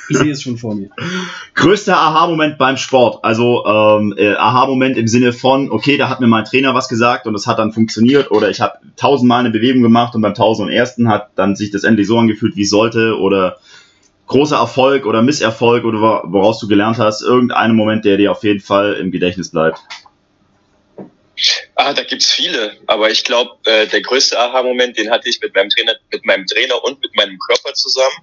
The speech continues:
Speaker 3: weil wir, weil wir ja zusammen immer so ein bisschen, äh, äh, ja, uns wirklich Gedanken machen über die Technik und wie man denn am besten arbeiten könnte, gerade was mich angeht, also als, äh, als Sportler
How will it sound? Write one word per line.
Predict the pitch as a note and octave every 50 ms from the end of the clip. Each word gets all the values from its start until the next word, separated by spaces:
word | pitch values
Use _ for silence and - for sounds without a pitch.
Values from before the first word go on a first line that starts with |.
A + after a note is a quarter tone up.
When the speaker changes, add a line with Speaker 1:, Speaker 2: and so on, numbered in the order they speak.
| _ _ _ _ _ _
Speaker 3:
weil | - G2+ G2+ G2+ G2+
wir, | G2+ G2+ F#2+ - G#2+ F#2+ F2+ F2 -
weil | - - -
wir | - F#2
ja | F2+ F2+
zusammen | F2+ - G#2 G2+ G#2 G2+ A2+ A#2
immer | G#2 G2+ G2+ G2+ G2 G2
so | G2 G2+ G2+ G2 G2 F#2+ F#2+
ein | F#2+ F#2+
bisschen, | F#2 G2 - - - G#2 F#2+ F#2+ F#2+
äh, | F#2+ F#2 F#2 F#2+ - _ _ _ - - - - - - - - - - _ _ _ -
äh, | - F#2 F#2 F#2 F#2 F#2 F#2 F#2 - - -
ja, | F#2 F#2
uns | - - - F2+
wirklich | F2+ - - -
Gedanken | A#2 G2 - - - - - G2+
machen | G2+ G2 - - A#2 A2+
über | G2 F#2+ G2+ F#2
die | G2+ G2+
Technik | - - B2 B2 - A2+ G#2 F#2+
und | G#2 F#2+
wie | G2+
man | G#2 G#2 -
denn | - -
am | - F#2
besten | F2+ - - - - -
arbeiten | - - - - - - - - - -
könnte, | - F#2+ F#2+ G2 G#2+
gerade | - - F#2 F2+ G2 F#2 - -
was | - - - - -
mich | G2 - - - - - -
angeht, | F#2+ - - - - - - -
also | - - - - F2+ F2+ - - _ _ _ _ -
als, | - - F2+ F2+ - - - -
äh, | - F2+ F#2+ G2 - - - _ _ _ _ -
als | E2+ E2+ -
Sportler | - - - - - G2+ G#2 - - G#2 F#2+ G2 G2+ G#2 -